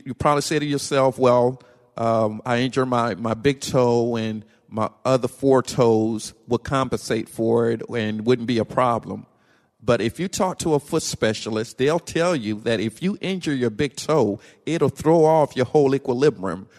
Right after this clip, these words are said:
which affects the way you walk, the way you stand, the way you run. It may seem innocuous. It may seem like it's not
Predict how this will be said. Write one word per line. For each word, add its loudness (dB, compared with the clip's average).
which 0
affects -2
the 0
way 2
you 0
walk, 4
the -2
way 0
you -6
stand, -4
the 0
way 0
you -2
run. 0
It 0
may 0
seem -6
innocuous. -2
It -14
may -2
seem -6
like -2
it's -14
not -4